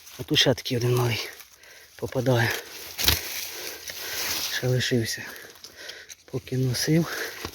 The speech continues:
тут знову ще один. Там будемо ще забирати кубку, ще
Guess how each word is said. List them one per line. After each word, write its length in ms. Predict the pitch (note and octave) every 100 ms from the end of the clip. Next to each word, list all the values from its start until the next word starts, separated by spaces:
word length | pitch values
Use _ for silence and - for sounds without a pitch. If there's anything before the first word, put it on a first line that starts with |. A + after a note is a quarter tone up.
| - - - - - - -
тут 100 | D3
знову 440 | C#3 C3+ C3 B2+ - - - - - - - - - - -
ще 280 | - C3 B2
один. 320 | A#2+ D#3 E3 - - - - - - - - - -
Там 140 | C#3
будемо 200 | C#3+ C#3
ще 120 | -
забирати 440 | C3 C#3 C#3+ C#3 -
кубку, 380 | D3+ - -
ще 300 | - C#3+ B2